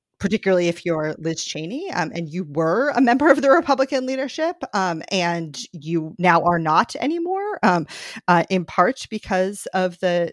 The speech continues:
the direction the conference has gone. Um, I'm sure you harbor,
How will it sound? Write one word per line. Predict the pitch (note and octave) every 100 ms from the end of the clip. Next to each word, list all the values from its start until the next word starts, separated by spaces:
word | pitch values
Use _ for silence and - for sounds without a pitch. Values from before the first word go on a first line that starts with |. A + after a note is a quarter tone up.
| E3+
the | F3+
direction | F3 E3+ E3+ - F3
the |
conference | - F3+ E3+ F3 F3
has | F3 -
gone. | D3+ E3 A#3 D4
Um, | - E3 -
I'm | E3+
sure | - F3
you | D#3+ E3
harbor, | - D3+ E3 D#3+